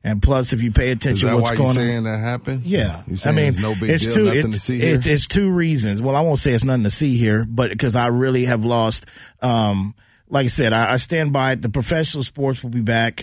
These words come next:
Speaker 1: They're gonna be back. Will they finish? That's one thing. But college, I'm losing faith in the college football. See, even big Division One. But I think the Ivy League, if you paid attention over the last few weeks, uh, they've been pretty much aligning different protocol just with their,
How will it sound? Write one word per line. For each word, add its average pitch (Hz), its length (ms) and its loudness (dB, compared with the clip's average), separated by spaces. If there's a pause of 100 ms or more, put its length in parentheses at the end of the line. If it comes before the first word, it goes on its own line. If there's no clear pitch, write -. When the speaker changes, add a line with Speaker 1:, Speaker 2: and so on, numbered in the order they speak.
(100)
Speaker 1:
They're 127 200 0
gonna 131 160 0
be 127 120 0
back. 113 480 0
Will 113 140 -6
they 113 140 0
finish? 131 380 -2
That's 113 220 -2
one 120 200 -2
thing. 110 300 -2
But 104 260 -2
college, 127 600 -2 (360)
I'm 123 220 0
losing 135 320 2
faith 123 380 -2
in 110 80 -2
the 104 60 -2
college 117 340 0
football. 120 420 -2
See, 123 220 -2
even 123 180 2
big 113 220 0
Division 117 460 2
One. 117 180 0
But 113 160 0
I 117 80 2
think 143 260 0
the - 100 -4
Ivy 131 300 0
League, 120 200 2
if 104 100 0
you 113 80 0
paid 135 240 0
attention 120 500 -2
over 110 220 -2
the 110 100 -2
last 120 360 -2
few 123 220 -4
weeks, 117 400 -2 (440)
uh, 113 280 2
they've 131 380 0
been 135 240 0
pretty 135 240 0
much 127 300 -2
aligning 120 500 -2
different 117 340 -4
protocol 120 540 -2
just 120 320 -4
with 120 200 -6
their, 110 320 -2